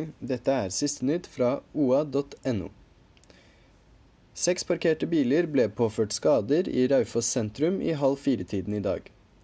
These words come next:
Det var en eldre bilfører som mistet kontrollen på bilen.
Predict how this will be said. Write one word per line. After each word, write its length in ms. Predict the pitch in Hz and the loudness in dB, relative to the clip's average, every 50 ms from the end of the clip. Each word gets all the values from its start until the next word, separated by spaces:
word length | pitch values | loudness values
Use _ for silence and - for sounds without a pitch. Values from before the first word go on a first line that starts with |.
| _ - - - _ _ - | _ -20 -20 -20 _ _ -4
Det 100 | - 123 | 2 4
var 160 | 131 135 135 | 4 6 4
en 80 | 147 147 | 4 4
eldre 400 | - 131 123 120 123 127 147 160 | 4 4 4 4 2 2 2 0
bilfører 640 | 156 135 123 117 117 113 - 131 131 139 160 180 175 | 2 2 0 0 0 0 0 2 2 4 4 2 0
som 240 | 165 - 156 147 151 | 0 0 0 0 2
mistet 320 | 160 - - - 135 127 | 0 0 0 -2 -2 0
kontrollen 560 | - 139 131 - - 120 117 120 139 156 170 165 | 0 -2 0 2 2 2 4 2 2 0 -2 -4
på 100 | - 143 | -4 -2
bilen. 400 | 127 127 120 123 123 123 117 113 | 0 0 2 2 2 0 0 -2